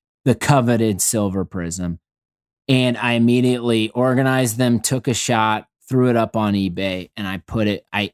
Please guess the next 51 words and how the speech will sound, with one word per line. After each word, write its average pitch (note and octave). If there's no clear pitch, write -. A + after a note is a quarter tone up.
analyzed B2
what A2+
had G2+
happened A2
in G2
a F#2+
short B2
amount G#2+
of G2+
time G#2+
in G2
the G2
market, A#2
put C#3
it B2+
up B2
for A2+
two B2
hundred A2+
dollars, A#2+
put B2
a A2
best G#2
offer B2+
on A#2
there, A2
um, G#2
went B2+
to B2
bed, G#2+
woke A#2+
up G2+
with G#2
the G#2
deal G#2+
closed. F#2+
There G2+
was G2
no A2
offer G2+
even F#2
made. F2+
It F#2+
was F#2
bought F#2+
for G2
full F#2
price, F2+
two F#2+
hundred F2
dollars, D#2+